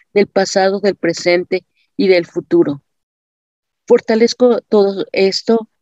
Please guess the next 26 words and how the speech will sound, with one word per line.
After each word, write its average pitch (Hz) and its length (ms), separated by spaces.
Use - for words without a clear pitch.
al 190 200
cien 190 240
por 175 180
ciento 220 400
con 220 140
potencial 175 520
infinito, 196 640
al 226 180
cien 240 260
por 247 220
ciento 214 360
del 185 180
tiempo 190 380
con 185 200
tiempo 175 300
infinito, 165 560
y 220 100
borro 220 380
todas 202 260
las 185 180
debilidades 175 880
a 208 140
cero 220 320
menos 208 280
cero 180 180
infinito, 185 680